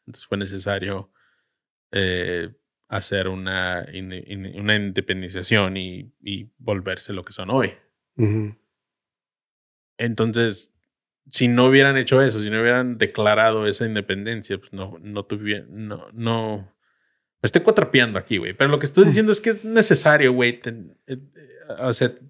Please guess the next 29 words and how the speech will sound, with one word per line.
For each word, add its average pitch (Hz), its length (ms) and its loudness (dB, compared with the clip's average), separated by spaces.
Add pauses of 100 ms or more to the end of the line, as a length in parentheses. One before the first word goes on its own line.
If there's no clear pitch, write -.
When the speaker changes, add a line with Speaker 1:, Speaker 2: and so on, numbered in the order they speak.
(320)
Speaker 1:
tienen 160 340 4
su, 127 560 4 (1000)
su - 220 4
gran 127 320 4
razón 127 440 2
de 120 100 -2
que - 80 -6
estamos 104 360 -6
así, 117 200 -4
güey. - 220 -6 (2000)
Speaker 2:
Pues 135 160 6
yo, 165 100 6 (220)
es, 175 260 0
Speaker 1:
<laughs> - 420 0
Speaker 2:
no, 170 220 4
es 170 140 4
que, 190 280 6
es 175 160 -2
que, 185 540 4
acuérdate 196 520 6
que 151 160 -2
quién, 175 340 2
quién 160 300 0
organizó 123 560 0
esas 117 360 -6
revoluciones, 104 680 -10
esas 117 300 -12
independencias, 101 760 -8
güey. - 180 -20